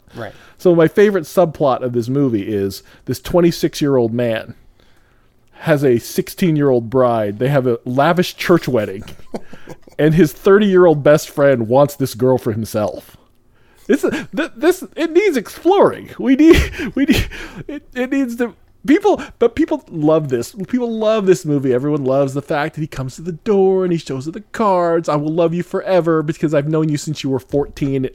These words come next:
Speaker 2: That was, was two years ago. <laughs> I don't know. It's, the whole thing is, the whole thing is, it's, it's, it's not good.
Speaker 1: Well, my problem with the whole thing is what happens right after that when she goes
Speaker 2: Yeah, she
Speaker 1: back inside.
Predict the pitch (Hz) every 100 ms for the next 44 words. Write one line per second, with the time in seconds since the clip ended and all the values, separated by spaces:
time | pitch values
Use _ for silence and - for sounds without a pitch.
0 | _ - 127 120 127 - 127 - 147 113
1 | 104 98 101 - - _ 156 214 240 190
2 | 294 247 254 - 214 214 320 330 214 302
3 | 196 170 - - - 508 453 339 539 -
4 | - - 320 240 196 - - 277 381 320
5 | 247 - 214 - - - _ _ 202 190
6 | - 240 175 - 240 180 330 440 - -
7 | _ - - - - 240 - _ 160 196
8 | 165 247 320 208 170 151 139 143 147 139
9 | 135 277 269 254 180 139 160 190 - 160
10 | 185 131 117 110 - - 160 - 185 175
11 | 262 175 208 170 156 - 320 147 -